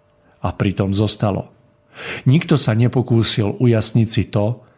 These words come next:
že tento názor prináša ľudstvu škodu namiesto úžitku. A čo je najhlavnejšie, že je to znevažovanie Boha. Človek stojaci s bdelým duchom vo stvorení, ktorý sa neuzatvára pred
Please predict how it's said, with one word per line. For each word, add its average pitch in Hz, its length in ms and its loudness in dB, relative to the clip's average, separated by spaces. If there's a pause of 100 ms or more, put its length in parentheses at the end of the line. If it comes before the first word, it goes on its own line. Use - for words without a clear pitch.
(140)
že 95 380 0
tento 131 420 2
názor 95 640 0
prináša 101 560 0
ľudstvu 95 460 -2
škodu 110 500 0 (300)
namiesto 113 480 0
úžitku. 107 580 0 (480)
A 92 120 -4
čo 98 200 0
je 90 80 2
najhlavnejšie, 101 840 0 (500)
že 101 220 0
je 92 100 -2
to 92 160 -6
znevažovanie 95 800 0
Boha. 90 400 -2 (1200)
Človek 120 440 -2
stojaci 135 640 2
s 98 160 0
bdelým 123 560 2
duchom 107 320 0
vo 104 160 0
stvorení, 98 720 0 (240)
ktorý 110 320 -2
sa 110 200 0
neuzatvára 110 880 2
pred 92 280 -4